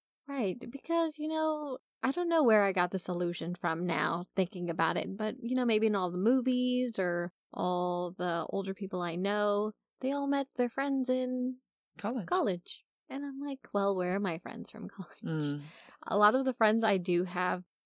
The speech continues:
Speaker 1: now are old friends from high school that, you know, are still around and we still talk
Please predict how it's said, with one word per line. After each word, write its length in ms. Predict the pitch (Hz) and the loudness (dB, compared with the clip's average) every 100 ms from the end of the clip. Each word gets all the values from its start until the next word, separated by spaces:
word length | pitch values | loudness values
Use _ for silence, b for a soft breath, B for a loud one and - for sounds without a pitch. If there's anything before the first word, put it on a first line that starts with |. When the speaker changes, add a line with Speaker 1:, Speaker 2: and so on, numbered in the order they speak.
| _ _ | _ _
Speaker 1:
now 600 | 190 190 180 175 175 170 | -6 -2 -2 0 0 0
are 200 | - 185 - | 0 -2 -2
old 300 | 190 196 226 | -2 -2 -2
friends 360 | - 165 175 - | -4 -2 -4 -8
from 140 | 202 | -10
high 160 | 202 208 | -6 -8
school 380 | - - 147 - | -8 -10 -8 -6
that, 300 | 175 165 - - _ | -4 -4 -6 -12 _
you 120 | 190 190 | -4 -2
know, 320 | 190 180 170 | -2 0 0
are 140 | 175 | -2
still 340 | 175 - 175 180 | -2 -2 0 2
around 540 | 170 170 175 175 180 | 0 0 0 -2 -2
and 160 | 175 170 | -4 -4
we 160 | 170 | -6
still 280 | 175 - 180 | -8 -8 -8
talk 280 | - - 185 | -10 -14 -14